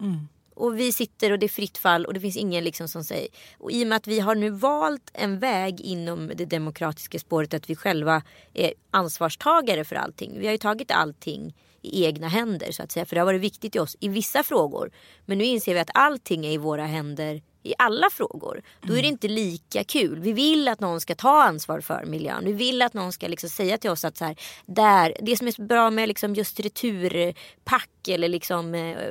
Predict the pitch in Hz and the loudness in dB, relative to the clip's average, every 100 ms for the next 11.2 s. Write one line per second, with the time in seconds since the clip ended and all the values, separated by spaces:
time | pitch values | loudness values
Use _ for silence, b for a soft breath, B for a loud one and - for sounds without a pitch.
0 | - - - 226 185 165 185 214 254 240 | -10 -12 2 2 2 0 -2 0 0 2
1 | 175 214 214 208 202 220 226 - 233 233 | 2 0 -2 -4 -6 -6 -8 -8 -10 -6
2 | 294 233 - 202 - - 262 226 185 165 | -2 -2 -2 -8 -8 -6 -4 -4 -6 -8
3 | B B B 190 208 208 247 226 - 202 | B B B -6 -4 2 2 2 -2 -2
4 | 190 214 - 214 226 190 240 208 - 196 | -2 -4 -4 -2 -2 2 2 2 -2 -4
5 | 202 185 180 196 226 180 156 _ b b | -2 -2 -4 0 0 2 -2 _ b b
6 | - 214 208 208 196 185 202 185 185 233 | -6 -2 0 0 2 4 4 2 0 -4
7 | 175 190 190 196 185 185 190 175 175 170 | -4 0 0 0 -2 -6 -8 -2 -2 -2
8 | 180 170 185 202 247 - - B B 202 | -8 -6 -6 -4 -4 -6 -16 B B -2
9 | 208 220 202 196 214 208 190 190 180 196 | 2 4 2 2 2 2 2 0 -4 -4
10 | 220 196 185 180 196 185 170 - 277 - | -2 -2 0 -2 0 0 -2 -2 -2 -2
11 | - | -12